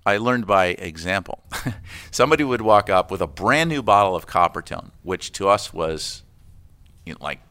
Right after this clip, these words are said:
you know, really, you know, bottom shelf stuff. So, uh, he would literally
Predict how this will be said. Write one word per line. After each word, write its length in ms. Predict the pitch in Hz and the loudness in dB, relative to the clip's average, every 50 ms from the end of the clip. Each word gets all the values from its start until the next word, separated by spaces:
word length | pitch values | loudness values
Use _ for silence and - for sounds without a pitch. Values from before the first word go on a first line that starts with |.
| - - - - - _ - | -20 -20 -20 -20 -20 _ -16
you 100 | - 90 | -12 -12
know, 160 | 65 50 - - - - - - | -10 -10 -12 -12 -16 -18 -18 -12
really, 360 | 101 95 92 80 69 69 - - - - - - - - _ _ _ | -8 -6 -6 -6 -6 -10 -12 -16 -20 -20 -20 -20 -20 -20 _ _ _
you 120 | - 98 80 | -16 -16 -14
know, 120 | - - 78 80 | -16 -16 -4 2
bottom 240 | 95 90 85 73 67 | 4 4 4 2 0
shelf 260 | - - 82 69 - | -2 0 0 0 0
stuff. 280 | - - 80 67 - - - - - - - - - - - | -2 -4 -4 -4 -4 -6 -14 -20 -20 -18 -18 -18 -18 -18 -10
So, 400 | - - - 139 127 117 113 107 - - | -8 -2 4 6 8 8 8 6 2 2
uh, 280 | - 110 107 101 98 - - - _ _ | 4 8 10 10 8 8 4 -4 _ _
he 220 | - 110 131 160 | -8 -4 -2 0
would 200 | 165 151 127 95 - - _ _ _ | 2 2 0 0 -2 -8 _ _ _
literally 680 | 117 120 139 185 214 247 151 110 98 92 92 98 - | -6 -2 0 2 2 2 2 0 0 0 0 -4 -6